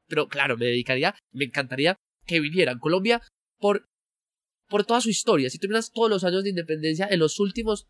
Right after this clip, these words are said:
ciento ochenta años de Colombia, en los últimos veinte años, ni siquiera veinte, diez, es la primera vez que Colombia está viendo un flujo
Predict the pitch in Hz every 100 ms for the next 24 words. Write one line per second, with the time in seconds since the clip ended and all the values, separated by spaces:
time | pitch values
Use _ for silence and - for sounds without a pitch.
0 | _ _ _ _ - - 233 214 - 214
1 | _ 165 214 190 196 185 135 131 - _
2 | _ _ _ _ _ _ - 143 139 131
3 | 120 143 - _ _ - 170 196 247 208
4 | 160 202 202 220 185 147 117 - - 156
5 | 165 196 208 180 135 127 147 151 143 -
6 | _ _ _ 175 220 220 165 165 190 208
7 | 165 139 151 170 185 185 196 196 - 220
8 | 240 226 254